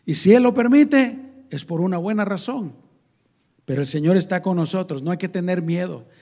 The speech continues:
Dicen amén, hermanos. Bueno, aquí me voy a echar una clásica. Hay quienes que le tienen miedo a los fantasmas todavía. Yo he conocido cristianos que le tienen miedo a los fantasmas. Le tienen miedo a,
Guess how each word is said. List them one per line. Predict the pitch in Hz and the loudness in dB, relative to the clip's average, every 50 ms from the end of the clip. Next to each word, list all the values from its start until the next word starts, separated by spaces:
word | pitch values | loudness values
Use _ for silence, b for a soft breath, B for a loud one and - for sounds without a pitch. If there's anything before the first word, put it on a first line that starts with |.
| b b | b b
Dicen | b 196 180 - 214 214 | b 2 4 6 8 8
amén, | 220 233 247 254 | 8 10 10 10
hermanos. | 254 247 220 196 170 139 120 104 - - - - - _ _ _ b b b b b b b b b b b b b _ | 10 10 8 6 4 2 0 -4 -10 -14 -16 -18 -20 _ _ _ b b b b b b b b b b b b b _
Bueno, | - 156 151 156 | -8 -6 -4 -4
aquí | 147 - 175 | -2 -2 0
me | 175 | 0
voy | 175 175 180 175 | 0 2 2 2
a | 165 | 0
echar | 165 165 165 165 165 | 0 0 0 0 0
una | 165 165 160 151 151 | 0 0 -2 -2 -2
clásica. | 156 156 160 156 139 - - 139 123 - 120 113 - - _ b b b b b b b b b b b - | -2 -2 0 0 -2 -4 -6 -8 -8 -10 -14 -18 -18 -20 _ b b b b b b b b b b b -12
Hay | 165 165 | -10 -6
quienes | - 185 180 175 147 131 | -4 -2 0 0 0 -2
que | 160 143 | -2 -4
le | 139 | -2
tienen | 131 151 165 170 165 151 | -2 -4 -2 -2 -2 -2
miedo | 151 156 160 160 165 | 0 0 0 0 0
a | 156 | -2
los | 151 139 - - | -4 -6 -8 -10
fantasmas | - 143 131 113 110 107 - 151 160 151 139 147 151 147 147 151 | -10 -10 -10 -10 -12 -10 -6 -4 -4 -4 -4 -6 -8 -8 -10 -12
todavía. | - 143 135 127 117 113 117 110 | -12 -12 -12 -10 -10 -10 -12 -12
Yo | 127 | -10
he | 156 | -6
conocido | - 320 339 214 156 190 220 147 | -4 -4 -4 -4 -4 -6 -6 -6
cristianos | 151 139 123 - - 170 202 254 214 139 | -6 -8 -8 -6 -6 -4 -4 -4 -6 -6
que | - 147 | -6 -8
le | 127 123 | -8 -8
tienen | - 151 147 143 135 | -8 -6 -4 -4 -4
miedo | 139 143 147 | -4 -4 -6
a | 139 | -8
los | 135 113 - | -8 -10 -12
fantasmas. | 135 127 113 107 123 120 113 110 117 110 - _ _ _ _ _ _ _ _ _ _ _ _ _ - | -16 -16 -16 -14 -14 -14 -14 -16 -18 -20 -20 _ _ _ _ _ _ _ _ _ _ _ _ _ -12
Le | 160 | -8
tienen | - - 160 165 165 156 | -2 0 2 4 4 4
miedo | 160 170 170 170 170 160 | 4 4 4 4 4 2
a, | 156 143 131 127 123 - | 2 0 -2 -6 -8 -12